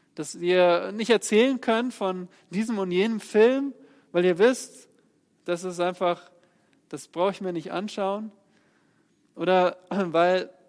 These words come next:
ihr einfach nicht so dieses selbe Anliegen mittragen könnt, momentan zum Beispiel, es geht nur um Gesundheit. Wenn wir nur unsere Gesundheit hätten, da kannst du nicht mitmachen und sagen, „Ja, genau so ist es.“ Nein, du denkst,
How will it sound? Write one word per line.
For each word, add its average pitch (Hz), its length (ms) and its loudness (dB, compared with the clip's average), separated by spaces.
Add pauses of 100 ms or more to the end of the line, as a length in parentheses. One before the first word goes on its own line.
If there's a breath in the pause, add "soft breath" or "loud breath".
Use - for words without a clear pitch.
(880)
ihr 196 100 -4
einfach 196 180 -2
nicht 202 160 -4
so 202 100 -8
dieses 185 280 -4
selbe 185 300 2
Anliegen 202 440 -2
mittragen 214 560 0
könnt, 214 440 -8 (460 soft breath)
momentan 190 560 0
zum 202 160 -10
Beispiel, 214 680 -4 (380 soft breath)
es - 100 -14
geht 220 200 -8
nur 220 200 -2
um 214 120 -6
Gesundheit. 185 500 -4
Wenn 196 140 -4
wir 208 80 -2
nur 220 160 -4
unsere 220 240 -4
Gesundheit 202 580 -2
hätten, - 300 -6
da - 80 -12
kannst 220 240 -8
du 233 40 -6
nicht 208 180 -4
mitmachen 185 420 -2
und 156 80 -4
sagen, 175 220 -2
„Ja, 214 280 0 (440 loud breath)
genau 185 280 0
so 196 140 -2
ist 214 260 2
es.“ 208 360 0 (520 soft breath)
Nein, 202 200 -4
du 180 80 -4
denkst, 180 280 -4